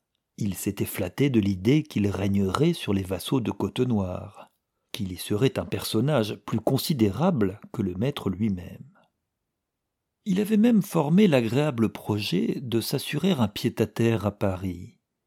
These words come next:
L'existence en Normandie pourrait en effet être quelquefois ennuyeuse. C'était tout cela qu'il entendait lorsqu'il avait parlé d'un port de refuge pour ses vieux jours.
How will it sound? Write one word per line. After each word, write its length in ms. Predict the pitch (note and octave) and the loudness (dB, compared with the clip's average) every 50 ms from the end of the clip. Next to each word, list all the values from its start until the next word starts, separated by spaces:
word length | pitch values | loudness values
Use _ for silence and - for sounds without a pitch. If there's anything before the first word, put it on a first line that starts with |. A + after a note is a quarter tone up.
| _ _ _ _ _ _ _ - | _ _ _ _ _ _ _ -8
L'existence 720 | G2+ G2 G2 - - G#2 F#2+ - - - D3+ C3 - - | -8 -8 -8 -8 -8 -8 -6 -6 -4 -2 -2 -2 -2 -2
en 60 | G2+ G2 | -2 0
Normandie 800 | G#2 G#2+ - G#2 G#2 G2+ F#2+ G2+ G2+ A#2+ D3 D#3+ D3 - - _ | 0 0 0 0 0 0 -2 -2 -2 -2 -2 -2 -4 -4 -8 _
pourrait 400 | - - G#2 G2 A2+ C#3 C3+ - | -8 -6 -2 2 4 2 2 2
en 140 | G#2+ G2 G2 | 0 0 0
effet 560 | G2 F#2 - - - A#2 C3+ C#3+ C#3 - - _ - | 0 -2 -4 -4 -2 0 0 0 0 -4 -8 _ -14
être 240 | - G#2 - - G#2+ | -14 -12 -8 -8 -8
quelquefois 560 | G2+ - G2+ F#2+ F#2 - F#2 - - - B2+ | -6 -6 -8 -8 -8 -10 -12 -10 -4 -2 -2
ennuyeuse. 800 | A2+ G2+ F#2+ F#2+ G2+ G2+ G2 F#2 F#2 F#2+ - G2+ A2 - - - _ _ _ _ _ _ _ _ _ _ _ _ _ _ _ _ _ _ _ _ _ _ _ _ _ _ _ _ _ _ _ _ | -2 -2 -2 -2 -2 -2 -2 -4 -6 -10 -14 -16 -18 -20 -20 -20 _ _ _ _ _ _ _ _ _ _ _ _ _ _ _ _ _ _ _ _ _ _ _ _ _ _ _ _ _ _ _ _
C'était 340 | - - F#3 F#3 - A3+ | 0 0 0 2 2 0
tout 160 | G#3 - F#3 E3+ | 2 2 0 0
cela 380 | - - - A2+ A2+ A#2 A#2+ | 0 2 4 6 6 6 6
qu'il 200 | A#2+ - A2 G2+ | 4 2 0 2
entendait 640 | A2 G2+ G2+ - G#2+ G#2+ G2+ F#2+ G2 F#2 F#2+ G#2 G2+ - _ - | 2 0 0 0 0 2 2 0 -2 -4 -4 -6 -10 -14 _ -6
lorsqu'il 420 | - G2+ F#2 - - - - G#2 G2 | -6 -6 -6 -6 -8 -4 -2 -2 0
avait 180 | F#2 G2 G#2 | 0 -2 -2
parlé 360 | G2+ - G2 F#2 G2+ G#2+ A#2+ | -2 -2 -2 0 0 0 0
d'un 160 | B2 A#2 G#2 F#2+ | 2 0 -2 -2
port 300 | - - A2+ G#2 G2+ F#2+ | 2 2 2 2 2 0
de 100 | G#2 G2+ | -2 -2
refuge 640 | F2 F2+ G2 F#2 - - - B2 C3+ A#2+ - - | -2 -4 -6 -8 -8 -6 -4 -4 -2 -2 -4 -8
pour 200 | - - G2 - | -8 -8 -8 -6
ses 140 | - - G2 | -6 -6 -6
vieux 220 | F2+ F#2 F#2+ G2 | -4 -4 -4 -4
jours. 560 | F#2 F2 F2 F2 E2+ F2 F#2 - - _ _ | -4 -6 -8 -10 -10 -12 -14 -18 -20 _ _